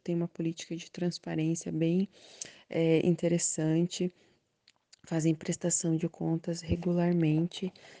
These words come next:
são bem confiáveis. Porém, é, essa ajuda, ela é paliativa. O que a gente precisa é realmente se preparar pra estação da seca.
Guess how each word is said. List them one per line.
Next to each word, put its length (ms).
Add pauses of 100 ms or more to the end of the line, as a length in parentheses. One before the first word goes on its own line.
são 220
bem 160
confiáveis. 920 (960)
Porém, 500 (140)
é, 520 (800)
essa 280
ajuda, 840 (280)
ela 420
é 260
paliativa. 1000 (380)
O 60
que 140
a 60
gente 320
precisa 580
é 40
realmente 600
se 220
preparar 720
pra 180
estação 520
da 140
seca. 640